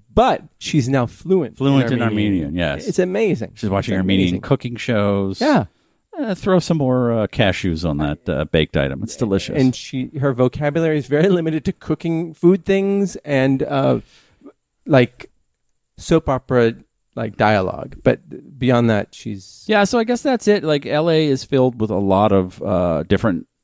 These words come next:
Speaker 2: uh, ethnicities, and it's targeted broadcast programming for them. So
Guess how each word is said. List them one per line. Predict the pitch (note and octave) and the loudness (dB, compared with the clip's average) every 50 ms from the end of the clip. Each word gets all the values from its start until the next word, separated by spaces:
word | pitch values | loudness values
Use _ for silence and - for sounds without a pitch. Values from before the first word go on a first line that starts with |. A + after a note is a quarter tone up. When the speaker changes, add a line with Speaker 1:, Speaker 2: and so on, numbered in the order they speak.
| _ | _
Speaker 2:
uh, | - F2+ E2 D#2+ | -4 -4 -4 -2
ethnicities, | D#2+ G2 F#2 - G#2 A2 G#2+ - D3+ C3 C#3 C#3+ C#3+ C#3 C3 - - | -4 -4 -4 0 -2 -2 0 0 0 2 4 4 4 4 2 0 -4
and | - F#2+ F#2 F2+ F2 F2 E2+ E2+ | -4 -2 0 0 0 0 -2 -2
it's | - F2+ - - | -2 -4 -4 -4
targeted | - - G#2+ G2+ G#2 G#2 G#2+ G2 F#2 F#2 F2+ - _ _ _ _ _ _ _ _ | -4 0 0 0 2 2 0 0 0 -4 -10 -18 _ _ _ _ _ _ _ _
broadcast | - G#2 G2+ - - A2+ G2+ - - | 0 2 2 0 -2 -4 -4 -4 -2
programming | - A2+ G#2+ G#2+ A#2 B2 C3 C3 C3 C#3 C3+ C#3 C#3+ C3+ | 0 2 2 2 2 0 0 2 2 2 2 0 -2 -4
for | - - D#3+ | -2 -2 -2
them. | D#3 E3 E3+ E3+ F3+ F#3+ F#3+ G3 G3 G3 F#3+ F3+ - | 2 2 2 2 2 0 0 -2 -2 -4 -4 -6 -10
So | - - - B2+ A#2 A#2 A#2 A#2 A#2 A2+ G#2+ G#2 | -12 -4 0 2 4 4 6 6 4 4 2 0